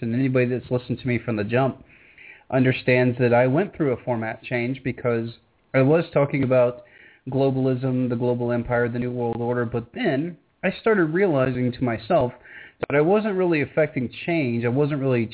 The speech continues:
changing the way that people thought, wasn't changing their perspective. I was just giving my perspective of the issues that were going on,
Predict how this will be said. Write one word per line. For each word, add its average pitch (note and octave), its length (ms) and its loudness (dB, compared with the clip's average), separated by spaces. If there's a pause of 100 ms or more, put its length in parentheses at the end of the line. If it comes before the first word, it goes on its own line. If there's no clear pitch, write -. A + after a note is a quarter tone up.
changing C#3 360 0
the A#2 80 2
way A#2+ 160 2
that A#2 120 -8
people A2+ 300 -6 (100)
thought, B2+ 400 2 (320)
wasn't C3 280 -4
changing B2 340 -2
their A#2 100 -2
perspective. C#3 640 -4
I A#2 60 2
was A#2 180 0
just C3 160 -6
giving B2 260 0
my C#3+ 300 2
perspective B2 600 -2
of A2+ 100 -8
the A#2+ 180 -6
issues A#2+ 280 -4
that A2+ 120 -4
were A2 100 -6
going A2+ 360 0
on, G#2+ 340 2